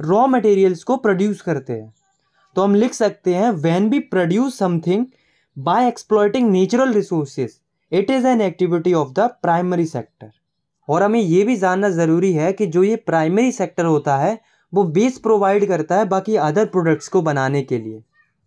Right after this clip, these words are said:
For example, जो हम कॉटन की टी शर्ट पहनते हैं वो किससे बनती है? कॉटन से।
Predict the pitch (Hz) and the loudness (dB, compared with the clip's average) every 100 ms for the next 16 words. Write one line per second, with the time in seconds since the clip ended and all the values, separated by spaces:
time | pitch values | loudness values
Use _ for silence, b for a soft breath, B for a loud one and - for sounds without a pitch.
0 | _ 202 254 190 175 165 165 208 185 208 | _ 0 0 0 -2 -2 0 0 2 0
1 | 226 - 175 175 202 226 180 165 190 165 | 0 -2 -2 -2 -4 -4 -6 -2 -2 -2
2 | 139 117 110 117 - _ - 196 214 202 | -6 -8 -12 -18 -20 _ -4 -2 0 -2
3 | 233 226 220 202 233 220 143 147 156 147 | -2 0 0 -2 -4 -4 -4 -2 -4 -6
4 | 143 - | -12 -16